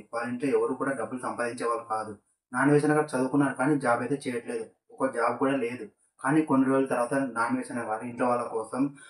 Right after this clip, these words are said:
అమెరికా షిప్‌లో జాబ్ కూడా చేశాడు. కానీ కొన్ని రోజుల తర్వాత అక్కడ ఏం జరిగిందో ఫుడ్ వల్ల తెలీదు, మరి ఇంకా ఏమో శాలరీ వల్ల తెలీదు. కానీ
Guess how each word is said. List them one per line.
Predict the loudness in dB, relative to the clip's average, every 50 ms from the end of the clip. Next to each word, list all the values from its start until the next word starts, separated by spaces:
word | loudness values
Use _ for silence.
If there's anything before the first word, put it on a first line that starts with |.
| -14 -8
అమెరికా | -4 -2 4 6 6 6
షిప్‌లో | 6 4 -2 0 0 0 0
జాబ్ | 2 2 2 2 2 2
కూడా | 0 -2 -2 -2
చేశాడు. | -4 -6 -6 -6 -6 -4 -4 -6 -8 -10 _ _ _ _ _ _ _ _ _ 0
కానీ | 2 4 4 4 2 2 0
కొన్ని | 0 2 2 2
రోజుల | 2 2 0 0
తర్వాత | 0 -2 -2 0 0
అక్కడ | 0 0 0 -4 -6
ఏం | -4 -4 -2
జరిగిందో | -2 -2 -2 -2 -2 -2 -4 -4
ఫుడ్ | -4 -6 -10 -8 -6
వల్ల | -4 -4 -2 -2 -4 -4
తెలీదు, | -6 -6 -6 -6 -4 -4 -2
మరి | -2 -2 -2 -4 -6 -10 _ _ _ _ _ _ -2
ఇంకా | 0 0 0
ఏమో | 0 -2 -4 -4
శాలరీ | -4 -2 -2 0 0 0 0
వల్ల | -2 -2 -2 -4
తెలీదు. | -4 -4 -4 -2 0 0 -2 -2 -2 -8 _ _ _ _ -2
కానీ | 0 2 2